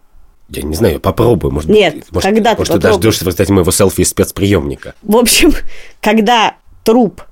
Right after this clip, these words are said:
Speaker 2: является достоянием неизвестных, э, незнакомых людей, его вы-, выкладывают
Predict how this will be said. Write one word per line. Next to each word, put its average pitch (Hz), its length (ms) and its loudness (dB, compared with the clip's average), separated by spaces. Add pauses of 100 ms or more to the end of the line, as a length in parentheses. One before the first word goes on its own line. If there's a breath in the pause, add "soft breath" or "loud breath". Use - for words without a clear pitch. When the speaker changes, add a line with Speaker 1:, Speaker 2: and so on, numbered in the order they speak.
(140)
Speaker 2:
является 190 760 0 (160)
достоянием 202 880 2
неизвестных, 202 800 0
э, 185 80 2
незнакомых 185 680 0
людей, 185 400 2
его 156 380 0
вы-, 156 220 0
выкладывают 156 800 -4